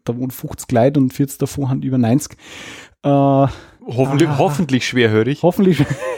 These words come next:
Speaker 1: Hey, na, ähm,
Speaker 2: <laughs>
Speaker 1: da ist ja das, da ist ja das ganze Dorf auf die Haxen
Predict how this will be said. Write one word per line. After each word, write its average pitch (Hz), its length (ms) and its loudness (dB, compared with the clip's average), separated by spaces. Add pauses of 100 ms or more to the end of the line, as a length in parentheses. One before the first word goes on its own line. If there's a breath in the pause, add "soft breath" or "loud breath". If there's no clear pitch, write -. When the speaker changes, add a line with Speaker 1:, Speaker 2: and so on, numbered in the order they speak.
(280 loud breath)
Speaker 1:
Hey, 135 300 4 (420 loud breath)
na, 135 380 2
ähm, 123 140 4 (260)
Speaker 2:
<laughs> - 260 -8
Speaker 1:
da 170 140 4
ist 143 80 4
ja 139 60 6
das, 165 160 2 (160)
da 160 80 2
ist 175 80 6
ja 185 40 4
das 175 120 2
ganze 165 240 2
Dorf 143 180 2
auf - 140 0
die 120 100 -2
Haxen 120 320 -4